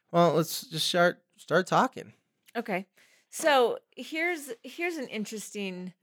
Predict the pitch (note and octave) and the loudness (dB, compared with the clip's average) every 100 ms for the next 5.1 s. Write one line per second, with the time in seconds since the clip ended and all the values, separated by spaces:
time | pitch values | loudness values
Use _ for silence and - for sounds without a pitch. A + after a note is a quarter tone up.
0 | _ _ _ _ _ - F#3 E3 D#3+ D#3 | _ _ _ _ _ -6 -4 -2 -6 -14
1 | _ _ _ - - - - F#3+ F3 E3+ | _ _ _ -14 -10 -10 -4 -2 -2 -6
2 | F#3+ - F3 E3 - _ _ _ _ _ | -12 -10 -4 -4 -6 _ _ _ _ _
3 | _ _ _ _ _ _ _ - G3 D3 | _ _ _ _ _ _ _ -4 2 6
4 | G#3+ A3+ G#3+ G3 D#3+ F3+ - F3+ F3+ D#3 | 4 4 0 2 2 2 -2 -8 -6 -6
5 | - | -8